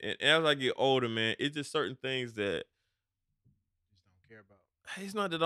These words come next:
Speaker 1: don't care about. It's just like, hmm, okay. You know what I'm saying? If he wanna identify, here, here's the deal. People gonna live their life, right? And as long as it doesn't, it doesn't interfere with my happiness,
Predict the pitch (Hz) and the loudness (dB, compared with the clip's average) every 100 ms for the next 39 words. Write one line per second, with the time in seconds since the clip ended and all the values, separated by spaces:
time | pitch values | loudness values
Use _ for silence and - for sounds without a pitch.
0 | 160 123 - 170 151 131 117 - - 135 | 2 0 0 2 4 6 4 4 0 -4
1 | 143 143 143 151 - 302 - - 208 160 | -2 -2 0 0 -4 -12 -12 -8 -4 -2
2 | 165 - _ _ 185 180 165 160 160 156 | -2 -6 _ _ -2 0 0 2 0 0
3 | - _ _ _ _ _ _ 202 214 302 | -4 _ _ _ _ _ _ -2 0 -2
4 | 294 240 226 196 175 214 202 220 208 196 | 0 2 2 2 0 -2 -2 0 0 0
5 | - _ _ _ _ _ - 247 247 240 | -4 _ _ _ _ _ -4 0 2 2
6 | 226 196 165 117 104 233 254 220 151 127 | 0 0 0 0 0 -4 -6 -2 0 2
7 | 127 123 117 110 104 90 87 92 95 - | 2 2 2 2 4 2 0 -2 -2 -4
8 | _ _ - 127 123 147 240 226 135 117 | _ _ -4 -2 -2 -4 -4 -2 0 0
9 | 127 139 95 - _ _ _ _ 107 98 | 0 0 -2 -12 _ _ _ _ -6 0
10 | 120 117 101 - 113 107 - 107 90 95 | 2 2 -2 -4 -6 -4 -4 -4 -4 -6
11 | 101 113 113 107 107 104 | -2 -2 -2 -4 -8 -10